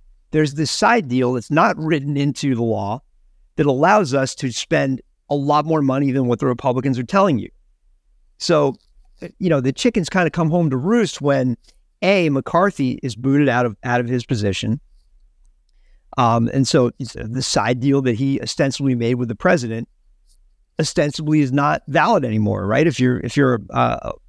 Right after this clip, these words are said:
you know, a Freedom Caucus member or somebody else on the, on the right who's saying, "I don't wanna spend any more of that money."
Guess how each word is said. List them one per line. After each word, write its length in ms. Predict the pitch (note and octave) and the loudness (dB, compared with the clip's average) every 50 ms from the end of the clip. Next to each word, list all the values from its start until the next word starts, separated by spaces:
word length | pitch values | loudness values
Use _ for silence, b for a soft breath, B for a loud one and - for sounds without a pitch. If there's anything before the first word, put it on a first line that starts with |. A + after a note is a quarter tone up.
| _ _ - _ - _ - | _ _ -20 _ -20 _ -2
you 120 | - D3+ | 0 2
know, 200 | C3 A2+ A#2 B2+ | 2 2 2 0
a 80 | B2+ G#2+ | -2 -4
Freedom 300 | - - B2+ B2 C3+ C#3 | -2 0 0 0 0 0
Caucus 400 | - D#3 C#3 C#3 A#2+ C3 A2+ C#3 | 0 0 0 0 0 -4 -2 0
member 340 | C#3 C3+ C3+ C3+ D3+ D3+ | 0 0 2 2 0 0
or 60 | C3 A2+ | 0 0
somebody 380 | - - C#3 A#2+ A#2+ B2 B2+ | -2 -2 -2 -2 0 0 0
else 220 | B2+ C3 C3 - - | 2 0 0 0 -2
on 120 | B2 A2+ | -4 -4
the, 100 | A#2 A2+ - | -4 -6 -4
on 100 | B2 B2 | -2 -2
the 80 | A#2+ A#2 | -2 -2
right 380 | A2 A#2+ C#3 E3+ F3+ C#3+ C3 - _ _ _ _ _ _ _ _ - | 0 0 2 2 2 0 -4 -6 _ _ _ _ _ _ _ _ 0
who's 180 | C#3 C3 A#2 | 0 0 0
saying, 320 | - - C3+ B2 B2+ A#2+ - | 0 0 0 0 0 -2 -2
"I 100 | - A#2+ | -2 0
don't 100 | B2 C3 | 2 2
wanna 180 | C3+ C#3 C#3 C3 | 4 4 2 2
spend 280 | - - - G3+ G#3+ E3 | 0 0 2 2 2 2
any 120 | B2+ A#2 | 0 0
more 200 | A2 G#2 G#2 G#2 | -2 -2 -2 -2
of 80 | G#2 G2+ | -2 -4
that 120 | G2+ G2+ | -4 -4
money." 320 | G#2 A2 G#2+ G#2+ - - | -6 -6 -8 -10 -12 -16